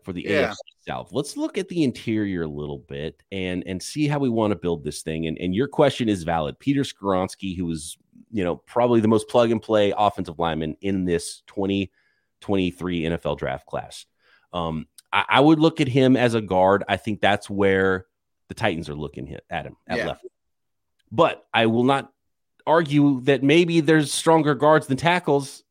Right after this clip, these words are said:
Speaker 1: and we might have to push somebody out to tackle. Peter Skoronski played tackle in college. So could he play right tackle for this squad?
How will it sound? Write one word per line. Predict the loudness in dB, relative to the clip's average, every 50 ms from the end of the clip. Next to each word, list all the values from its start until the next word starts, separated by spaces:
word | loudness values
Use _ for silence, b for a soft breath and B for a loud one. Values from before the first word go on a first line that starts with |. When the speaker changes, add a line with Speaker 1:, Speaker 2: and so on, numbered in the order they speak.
| _ -8
Speaker 1:
and | -6 -4 -2 -2 -2 -2 0 0
we | 0 2
might | 2 2
have | 0 0 -2
to | -6
push | 0 0 0 2 2
somebody | 0 0 2 2 0
out | 0 -2 -4
to | -8
tackle. | -6 -2 -2 -2 -2 -4 -8 -10 _ _ _ _ _ _ _ _ _ _ -4
Peter | -4 -4
Skoronski | -2 0 2 2 2 2 0 -2 2
played | 2 2 4 4
tackle | 4 2 2 0 -4 -8 -6
in | -6 -6
college. | -4 -4 -4 -4 -6 -10 -12
So | -6 -6 -6
could | -2 0 0 0
he | 0 0
play | 2 2 2 4
right | 4 4 4
tackle | 4 2 0 2 2 -2 -4
for | -4 -4 -2
this | -2 -2 -2
squad? | 0 2 4 4 4 2